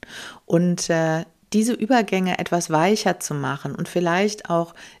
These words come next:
dieses Thema mentaler Feierabend noch mal ein bisschen mitzunehmen, ähm, das war mir ein Herzensanliegen, dazu noch mal eine eigene Folge zu machen. Und deshalb besprechen wir das heute.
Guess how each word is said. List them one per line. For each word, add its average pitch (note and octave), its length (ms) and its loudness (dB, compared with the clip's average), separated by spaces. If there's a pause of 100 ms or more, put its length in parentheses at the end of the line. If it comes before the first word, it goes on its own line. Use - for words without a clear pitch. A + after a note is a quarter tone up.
(100)
dieses D#3 300 0
Thema F3 400 0
mentaler D#3+ 580 0
Feierabend D3+ 840 -2
noch D3+ 100 -2
mal D3 140 -2
ein D3+ 100 -4
bisschen D#3+ 280 -4
mitzunehmen, E3 760 0 (460)
ähm, D#3 480 -2
das E3+ 200 0
war F3 120 2
mir E3+ 160 2
ein D3+ 160 0
Herzensanliegen, D#3+ 800 -2
dazu D3 280 -2
noch E3 220 2
mal D#3 340 -2
eine D3 280 -4
eigene C#3+ 340 -4
Folge A#2+ 320 -6
zu - 160 -8
machen. - 280 -10 (400)
Und F3 180 0
deshalb G3 500 0
besprechen C#4 380 4
wir D3+ 80 0
das C#3+ 220 -6
heute. C#3 300 -8